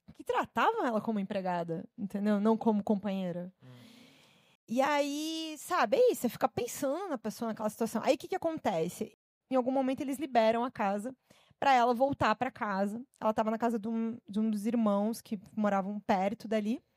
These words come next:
Speaker 1: E aí, ela me convida, "Vamos lá comigo?" E aí eu falo, "Ah,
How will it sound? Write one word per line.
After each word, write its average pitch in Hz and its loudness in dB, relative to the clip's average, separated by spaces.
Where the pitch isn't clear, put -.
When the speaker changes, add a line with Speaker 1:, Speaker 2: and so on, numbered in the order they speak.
Speaker 1:
E 285 0
aí, 294 8
ela 285 6
me 277 -2
convida, 269 2
"Vamos 269 -2
lá 254 2
comigo?" 247 -4
E 220 -2
aí 220 0
eu 220 -2
falo, 214 0
"Ah, 214 2